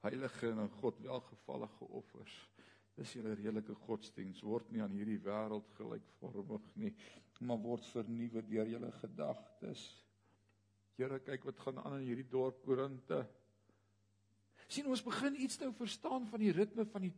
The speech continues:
teks, want, want skielik sien ons wat hy skryf vir die Korintiërs, maar ons, ons onthou wat hy geskryf het vir die ouens in Rome, terwyl hy gesit het en hierdie goed echo, dieselfde gedagtes. Wat sê hy vir hulle? Hy sê, "Vir wie julle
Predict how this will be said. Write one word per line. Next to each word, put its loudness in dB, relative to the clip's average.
teks, 2
want, 2
want 2
skielik 2
sien 0
ons 6
wat 2
hy 6
skryf 4
vir 4
die -6
Korintiërs, 6
maar 2
ons, -2
ons 4
onthou 6
wat 6
hy -2
geskryf 4
het -2
vir 4
die 2
ouens 4
in 4
Rome, 10
terwyl 4
hy 10
gesit 2
het 8
en 2
hierdie 6
goed 0
echo, 8
dieselfde 0
gedagtes. -6
Wat 8
sê 4
hy 2
vir -4
hulle? 0
Hy -4
sê, -4
"Vir 2
wie 0
julle 6